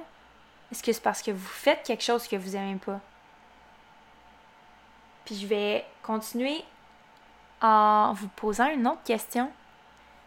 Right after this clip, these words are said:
À quoi vous pensez ? C'est quoi vos pensées ?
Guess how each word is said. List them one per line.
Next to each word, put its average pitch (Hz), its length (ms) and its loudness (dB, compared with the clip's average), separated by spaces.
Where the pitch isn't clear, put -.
À 214 120 -2
quoi 339 340 2
vous 240 160 -2
pensez ? 214 580 -6
C'est 226 260 -4
quoi 277 420 10
vos 208 160 0
pensées ? 196 500 -4